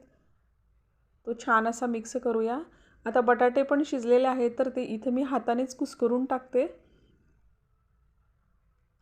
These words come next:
हवं तर तुम्ही इथे बारीक तुकडे, अ, चाकूने काप करून पण टाकू शकता, पण प्रत्येकाची आवड असते. आता हे छान असं मिक्स परत एकदा करून घेऊया. मस्त भाजी तयार झालेली आहे. मसाले पण अगदी आपण बेसिक वापरलेले आहेत.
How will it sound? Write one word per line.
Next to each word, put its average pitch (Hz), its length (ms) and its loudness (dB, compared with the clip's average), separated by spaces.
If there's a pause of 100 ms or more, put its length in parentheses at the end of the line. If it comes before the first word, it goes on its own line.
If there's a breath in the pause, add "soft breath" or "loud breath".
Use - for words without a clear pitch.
हवं 240 260 8
तर 277 100 4
तुम्ही 277 300 0
इथे 285 260 4
बारीक 220 440 6
तुकडे, 233 360 4
अ, 196 320 2 (140)
चाकूने 214 380 2
काप 202 340 4
करून 254 240 4
पण 285 200 2
टाकू 254 260 -2
शकता, 247 400 -4 (1080)
पण 233 80 -8
प्रत्येकाची 233 580 0
आवड 226 300 6
असते. 254 320 -2
आता 214 260 -2
हे 240 200 0
छान 208 320 2
असं 220 200 0
मिक्स 220 260 -4
परत 220 360 2
एकदा 220 240 0
करून 220 320 0
घेऊया. 240 400 0 (460 loud breath)
मस्त 262 300 0
भाजी 294 360 4
तयार 254 260 6
झालेली 254 340 2
आहे. 262 180 0
मसाले 233 420 0
पण 247 160 0
अगदी 202 400 -4
आपण 240 260 0
बेसिक 220 400 0
वापरलेले 208 580 2
आहेत. 240 100 2